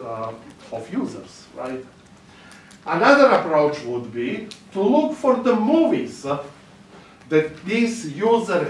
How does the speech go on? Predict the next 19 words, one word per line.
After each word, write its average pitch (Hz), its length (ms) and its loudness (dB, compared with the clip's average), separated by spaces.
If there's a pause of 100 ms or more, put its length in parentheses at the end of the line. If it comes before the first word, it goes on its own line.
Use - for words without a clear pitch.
has 247 360 0
seen 240 380 -2
and 156 240 -4
has 190 540 -6
highly 180 500 2
ranked, 131 680 -4 (1400)
and 151 220 0
then 208 320 2
look 294 260 4
for 180 220 0
similar 233 760 4
movies 302 640 2
to - 960 -8
the 147 140 2
ones 175 440 2
that 143 180 -6
he 147 160 -8
has 120 260 -6
seen, 247 480 -6